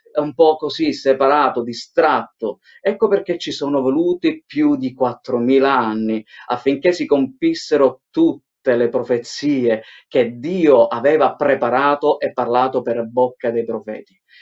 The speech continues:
Un seme sovrannaturale stava nascendo, un qualcosa di potente. Come poteva appunto Dio operare attraverso un uomo corrotto? Non poteva assolutamente. Sappiamo che nella parola ci dice che nessun uomo era giusto. Ecco che lui ha deciso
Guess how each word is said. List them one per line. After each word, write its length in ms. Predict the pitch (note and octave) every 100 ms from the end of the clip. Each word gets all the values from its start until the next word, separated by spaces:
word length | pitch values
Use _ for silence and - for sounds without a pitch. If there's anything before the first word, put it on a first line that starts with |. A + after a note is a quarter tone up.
| - - _
Un 160 | D#3 E3
seme 260 | A#3 A3+
sovrannaturale 800 | A3 G#3 F#3+ F3 E3+ D#3+ C3+ A2+
stava 280 | A2+ - A#2+
nascendo, 440 | A2+ A2 A2 G#2+ B2
un 80 |
qualcosa 480 | B2+ C#3+ - F#3 F3+
di 100 | D#3+
potente. 640 | D3 C3+ G#2 - - - _ - - - -
Come 220 | - A3+ A#3+
poteva 340 | A3+ A3+ F#3+
appunto 520 | - F3+ E3 C#3 C3 -
Dio 460 | B2+ G3+ G#3 F3+ D#3
operare 460 | C3+ D3 E3+ F3+ D#3
attraverso 720 | - C#3+ C#3 D#3 D#3+ - C#3+
un 100 | C3+
uomo 500 | C#3+ C#3+ C3 A#2+ - _
corrotto? 720 | D3 C3+ C3+ G#2+ - - F#2+
Non 240 | C3+ C#3 C#3
poteva 340 | C#3+ D3 C#3+
assolutamente. 640 | C3+ - C3 C3+ B2+ A2+
Sappiamo 440 | A2 A#2 A#2 C3+ C3
che 100 | A#2+
nella 240 | A#2 A#2
parola 440 | A#2 C3 C#3+ B2+ G#2+ _ _ _ _
ci 160 | -
dice 280 | A#2+ B2+ A#2+
che 120 | A#2+
nessun 440 | A#2 A#2 - D3 C#3+
uomo 260 | C#3+ C3
era 200 | A#2 A#2
giusto. 600 | A#2 E3+ D3 - G#2+ - -
Ecco 300 | E3+ E3+ D3+
che 140 | C#3+
lui 340 | C3+ F3 G3 F3
ha 80 |
deciso 720 | B2+ C3 C3 D#3+ D#3+ E3 D#3